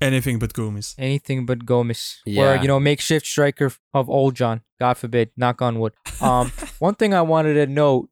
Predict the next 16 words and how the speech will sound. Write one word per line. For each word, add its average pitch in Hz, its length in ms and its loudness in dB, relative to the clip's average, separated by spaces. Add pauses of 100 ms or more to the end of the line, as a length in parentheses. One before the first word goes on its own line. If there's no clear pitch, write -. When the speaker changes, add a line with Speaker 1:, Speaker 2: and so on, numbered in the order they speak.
(140)
Speaker 2:
is 131 260 0
that 123 320 4 (120)
while 170 420 2 (100)
Seferovic 139 760 0
does 139 200 2
offer 123 600 0 (200)
some, 123 340 0
you 123 100 0
know, 113 160 0
complexity 123 760 -2
and 113 500 -2 (340)
movement 127 440 0 (240)
and 156 220 0
does 175 240 4
help 156 340 0
our 131 380 2